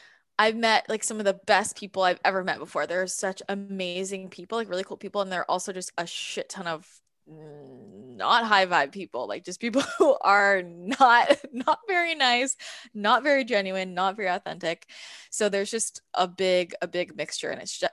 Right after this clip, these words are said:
definitely a different, a different way of life. And I feel like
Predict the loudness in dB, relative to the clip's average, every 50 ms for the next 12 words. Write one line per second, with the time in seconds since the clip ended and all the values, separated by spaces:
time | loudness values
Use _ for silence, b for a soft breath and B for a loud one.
0 | _ -2 -2 -2 0 -2 -6 -4 -4 -4 -4 -4 -4 -6 -4 -6 -6 -4 -4 -4
1 | -4 -4 -6 -10 _ _ _ _ _ _ _ _ -4 -4 -4 -4 -6 -4 -6 -4
2 | -2 0 0 2 2 0 0 -2 -4 -2 0 2 2 2 0 -2 -8 -10 -10 -6
3 | -4 -4 -4 -4 -4 -2 0 4 4 4 4 4 2 -4